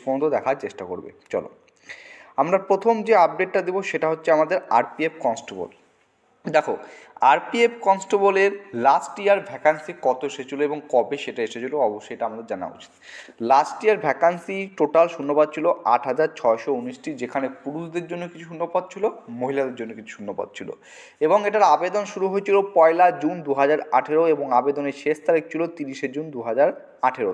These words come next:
সরি, এটা আঠাশ হয়ে গেছে, এটা হবে আঠেরো, ঠিক আছে? টাইপিং ভুল হয়ে গেছে, তিরিশে জুন দু হাজার আঠেরো।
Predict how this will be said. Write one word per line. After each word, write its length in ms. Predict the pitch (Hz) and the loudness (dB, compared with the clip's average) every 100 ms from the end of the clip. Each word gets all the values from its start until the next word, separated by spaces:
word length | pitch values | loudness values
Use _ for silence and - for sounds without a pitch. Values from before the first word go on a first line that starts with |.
| - | 2
সরি, 200 | 147 170 156 | 2 2 2
এটা 120 | 147 - 107 | 2 2 0
আঠাশ 180 | 151 151 | -2 -4
হয়ে 140 | 131 120 | -2 -2
গেছে, 180 | 117 165 - - - | -2 -4 -6 -16 -6
এটা 120 | 123 127 | 0 2
হবে 140 | 120 151 - | 2 0 0
আঠেরো, 260 | 123 113 - - | -2 -2 -10 -8
ঠিক 100 | 170 202 | 0 0
আছে? 100 | 160 - | 0 0
টাইপিং 300 | 127 120 - 143 127 | 2 2 0 -10 -8
ভুল 120 | 117 | -4
হয়ে 120 | 113 110 | -4 -4
গেছে, 160 | 110 170 - _ - | -4 -8 -10 _ -10
তিরিশে 280 | 156 147 180 | -6 -4 -4
জুন 120 | 175 196 | -4 -4
দু 60 | 147 127 | -2 2
হাজার 200 | 131 170 - - - - | 4 4 0 -14 -6 -4
আঠেরো। 280 | - - | -4 -6